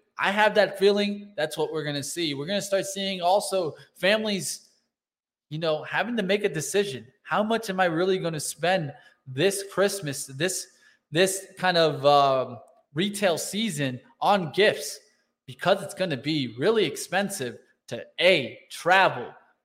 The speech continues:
B, do some services, right? Everyone wants to do something.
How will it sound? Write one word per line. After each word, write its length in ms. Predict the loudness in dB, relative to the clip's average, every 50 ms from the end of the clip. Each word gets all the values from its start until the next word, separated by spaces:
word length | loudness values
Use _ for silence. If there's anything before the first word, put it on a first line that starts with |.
| _ _ _
B, 640 | -2 0 0 0 -2 -4 -6 -10 -16 -20 -20 _ _ _ _ _ -14 -6
do 160 | -4 -4 -4
some 220 | -4 -4 -6 -8
services, 760 | -8 -4 0 2 2 2 2 0 -6 -6 -6 -8 -8 -8 -10
right? 300 | -6 -2 0 0 0 0
Everyone 420 | -2 -6 -2 0 0 0 0 2 2
wants 220 | 0 0 0 0 -4
to 60 | -6
do 200 | -4 -4 -4 -4
something. 460 | -2 -2 -2 -2 -2 -4 -6 -6